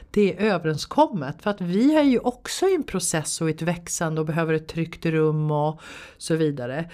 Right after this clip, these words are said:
Så att alltid veta att det jag säger om Theo,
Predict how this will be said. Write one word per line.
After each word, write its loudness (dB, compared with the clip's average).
Så -6
att -6
alltid 2
veta 2
att -6
det 4
jag 4
säger 0
om -4
Theo, -2